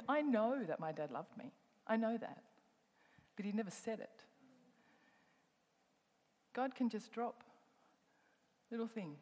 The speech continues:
little precious things as we have our expectations in the right place. It's beautiful. Okay, and the last thing is keep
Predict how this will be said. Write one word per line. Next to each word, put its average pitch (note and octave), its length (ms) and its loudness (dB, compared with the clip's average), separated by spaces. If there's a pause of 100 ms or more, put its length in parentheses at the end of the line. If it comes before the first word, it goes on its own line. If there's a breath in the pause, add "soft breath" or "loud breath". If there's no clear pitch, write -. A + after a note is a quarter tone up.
(1700 soft breath)
little A#3+ 160 4
precious A#3 360 2
things D#3+ 480 -2
as F#3 280 0 (720 soft breath)
we F#3 60 -6
have F#3 200 0
our F3 160 2
expectations D3+ 1040 -8 (500 soft breath)
in F3+ 140 0
the E3+ 80 0
right D3+ 240 0 (120)
place. - 480 -8 (1300 soft breath)
It's - 160 -20
beautiful. D3+ 440 -10 (1080 loud breath)
Okay, A#3+ 280 10
and G#3+ 80 8
the G#3 60 12
last A3 380 10
thing E3+ 280 2
is F3 160 0
keep B3+ 420 4